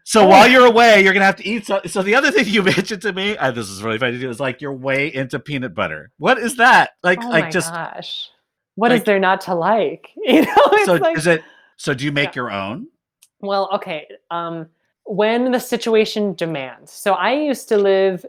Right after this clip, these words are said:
Speaker 2: in Ecuador, and, um, peanut butter is a, not a thing in Ecuador.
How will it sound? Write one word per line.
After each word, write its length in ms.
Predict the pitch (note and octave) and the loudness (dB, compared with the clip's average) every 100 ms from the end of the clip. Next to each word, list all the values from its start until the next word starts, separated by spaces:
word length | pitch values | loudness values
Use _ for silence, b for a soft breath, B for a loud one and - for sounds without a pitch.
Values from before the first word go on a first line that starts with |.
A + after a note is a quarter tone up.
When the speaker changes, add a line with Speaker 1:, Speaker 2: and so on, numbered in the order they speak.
| - | -6
Speaker 2:
in 360 | E3+ E3 D#3+ F#3 | -6 -4 -6 -4
Ecuador, 720 | A3 A#3 A3+ A3+ A3 A3 A3 b b b - | -4 -2 0 2 2 0 -2 b b b -6
and, 400 | F#3 F3 E3+ E3 - | -2 -2 -4 -8 -8
um, 400 | D#3+ D3+ D3 D#3+ - _ _ | -6 -6 -8 -14 -20 _ _
peanut 340 | - A3+ C#4+ C4+ | -10 -2 0 0
butter 260 | E3 D3+ | 0 0
is 280 | C3+ C3+ C3 | 0 -2 -4
a, 140 | C3+ C#3 _ _ | -10 -10 _ _
not 460 | - D#3+ F3+ F#3 G3 | -8 -2 2 2 0
a 40 | |
thing 320 | F#3 - D#3+ D3+ | -2 -4 -4 -4
in 80 | |
Ecuador. 460 | C#3+ C3+ D3 C#3 C3+ | -4 -4 -2 -2 -2